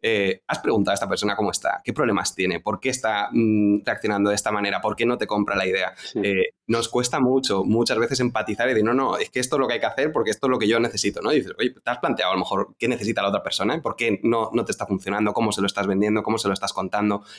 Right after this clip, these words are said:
Speaker 1: ¿Estás compartiendo? ¿Le estás dando una tarea? ¿O le estás compartiendo una oportunidad?". Em, hay, hay, hay mucho ejercicio, yo creo, de ponerte en el, justo en esto, ¿no? En, en los, en los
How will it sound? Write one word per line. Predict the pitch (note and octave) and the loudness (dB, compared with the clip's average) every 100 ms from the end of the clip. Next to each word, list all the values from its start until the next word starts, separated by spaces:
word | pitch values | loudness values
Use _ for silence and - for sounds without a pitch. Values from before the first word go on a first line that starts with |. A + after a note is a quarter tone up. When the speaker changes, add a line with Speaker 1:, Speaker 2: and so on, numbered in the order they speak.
| - | -10
Speaker 1:
¿Estás | - A#2+ | -6 -2
compartiendo? | C3+ A#2+ F#2 F2+ G#2 | 0 0 -2 -2 0
¿Le | G2 | 0
estás | G2 G#2 | 0 0
dando | A2 | 2
una | G#2 G2 | 0 -2
tarea? | F#2 A2 A#2 C#3 - - - | -2 0 -2 -4 -12 -20 -4
¿O | |
le | G2+ | -2
estás | G2 A2 | -2 -2
compartiendo | A2+ G#2 F#2+ G#2+ | -2 -2 0 2
una | G#2+ | 2
oportunidad?". | G2 G2 G2 F#2+ G2 B2 B2 | 0 -4 0 2 2 0 -2
Em, | A2 G2+ G2 F#2 - _ - - | 0 2 2 -2 -8 _ -18 -8
hay, | A2 A2+ | -4 -2
hay, | A#2 A#2+ B2 B2+ | 0 0 2 4
hay | |
mucho | C3 C#3+ | 4 2
ejercicio, | C3 A2+ B2+ B2 | 0 0 2 2
yo | |
creo, | A2 A#2 | 2 2
de | |
ponerte | A2 A2 G#2+ | 2 0 2
en | A#2 | 2
el, | G#2 G2 F#2+ | 4 2 0
justo | F2+ A2+ A2+ | -2 -2 0
en | |
esto, | G2 F#2 | 0 0
¿no? | G#2 | 2
En, | A#2+ G2+ | 2 2
en | G2+ | 2
los, | G2+ F#2+ | 0 0
en | |
los | G2 | -2